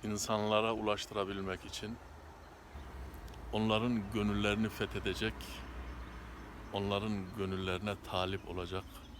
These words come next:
usulle çağrılmalıdır, davet edilmelidir. O da nedir? Güzel söz,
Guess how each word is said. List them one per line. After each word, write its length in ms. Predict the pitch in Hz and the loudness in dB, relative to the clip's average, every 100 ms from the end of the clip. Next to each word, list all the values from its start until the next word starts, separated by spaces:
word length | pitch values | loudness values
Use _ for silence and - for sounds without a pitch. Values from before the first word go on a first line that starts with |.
| - - - - - - - - - | -14 -14 -14 -14 -14 -14 -14 -10 -6
usulle 560 | - - 98 90 82 - - - - - - - | -4 -2 -2 -2 -2 -6 -12 -16 -18 -18 -16 -6
çağrılmalıdır, 1000 | - 92 92 90 90 85 85 - - - | 2 4 4 0 -2 -4 -6 -10 -12 -4
davet 360 | 85 85 82 85 | 0 2 0 -4
edilmelidir. 760 | 87 85 92 90 95 - - - - - - - - - - | -8 -10 -10 -12 -12 -10 -10 -10 -16 -18 -18 -18 -18 -16 0
O 120 | 104 101 | 2 4
da 120 | 98 | 4
nedir? 540 | 101 98 98 95 - - - - - - - - - - 113 | 2 2 0 -2 -8 -12 -16 -16 -16 -16 -16 -16 -18 -14 -10
Güzel 320 | 101 104 95 | 2 4 4
söz, 760 | - 98 101 98 - - - | 0 0 2 0 -4 -4 -6